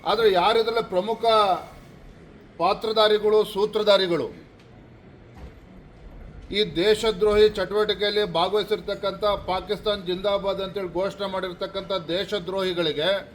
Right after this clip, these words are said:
ಸೂತ್ರಧಾರಿಗಳು ಯಾರು, ಪಾತ್ರಧಾರಿಗಳು ಯಾರು? ಪ್ರಮುಖರಾಗಿರ್ತಕ್ಕಂಥ ರಾಜ್ಯಸಭಾ ಸದಸ್ಯರಾಗಿ ಆಯ್ಕೆ ಮಾಡಿ ಆಗಿರ್ತಕ್ಕಂಥ ನಾಸೀರ್ ಹುಸೇನ್ ಅವರ ಹೆಸರನ್ನೇ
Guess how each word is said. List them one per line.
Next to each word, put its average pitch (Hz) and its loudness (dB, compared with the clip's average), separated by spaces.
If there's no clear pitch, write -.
ಸೂತ್ರಧಾರಿಗಳು 220 4
ಯಾರು, 196 2
ಪಾತ್ರಧಾರಿಗಳು 208 0
ಯಾರು? 185 0
ಪ್ರಮುಖರಾಗಿರ್ತಕ್ಕಂಥ 220 0
ರಾಜ್ಯಸಭಾ 214 0
ಸದಸ್ಯರಾಗಿ 208 -2
ಆಯ್ಕೆ 196 0
ಮಾಡಿ 202 -4
ಆಗಿರ್ತಕ್ಕಂಥ 185 -4
ನಾಸೀರ್ 202 0
ಹುಸೇನ್ 208 -4
ಅವರ 208 -2
ಹೆಸರನ್ನೇ 220 -2